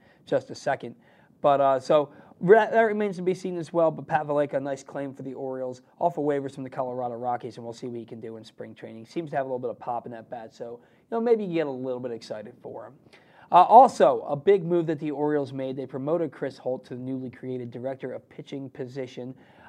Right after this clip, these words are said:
Um, basically, according to M L B dot com, what this means is he's going to oversee the development of every pitcher in the organization, and he's going to have an increased presence on the major league side.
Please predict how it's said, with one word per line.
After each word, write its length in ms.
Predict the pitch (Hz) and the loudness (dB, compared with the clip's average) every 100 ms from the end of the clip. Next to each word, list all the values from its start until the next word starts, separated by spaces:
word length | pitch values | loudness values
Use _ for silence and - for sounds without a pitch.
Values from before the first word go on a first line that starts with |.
| - | -2
Um, 260 | 139 139 | 0 2
basically, 400 | 147 240 226 220 | 4 4 4 0
according 340 | 180 175 196 175 | 0 0 0 0
to 80 | |
M 100 | 156 | -2
L 80 | 165 | -2
B 140 | 156 156 | 0 2
dot 180 | 151 | 2
com, 240 | 143 165 147 | 0 -2 -2
what 100 | 147 | -4
this 200 | 156 - | -6 -4
means 400 | 151 160 151 143 | -2 0 0 0
is 260 | 147 139 139 - - _ | 0 0 -4 -20 -20 _
he's 240 | - 165 | -4 -2
going 300 | 160 170 165 147 | 4 4 2 -2
to 180 | 151 | -4
oversee 460 | - 170 196 190 190 | 2 4 4 4 2
the 80 | 170 | 0
development 500 | 151 143 147 143 139 | 0 2 2 0 -4
of 100 | 127 - - | -6 -10 -2
every 540 | 170 175 170 185 185 | -2 -2 -2 0 0
pitcher 540 | 185 - 165 160 151 | -4 -8 -8 -6 -8
in 120 | - 135 | -6 -8
the 80 | |
organization, 840 | 127 127 123 120 120 160 165 165 156 | -8 -8 -8 -8 -4 -4 -2 -6 -6
and 80 | 131 | -10
he's 100 | 127 | -10
going 160 | 131 | -8
to 60 | 123 | -6
have 120 | 120 | -8
an 80 | 123 | -8
increased 480 | 156 180 180 175 - | -8 -4 -4 -4 -6
presence 440 | 143 135 135 131 | -6 -6 -8 -14
on 140 | - 135 | -14 -10
the 80 | 135 | -10
major 380 | 123 117 120 | -12 -14 -14
league 260 | 117 113 113 | -14 -14 -16
side. 420 | - 120 113 - | -12 -8 -8 -8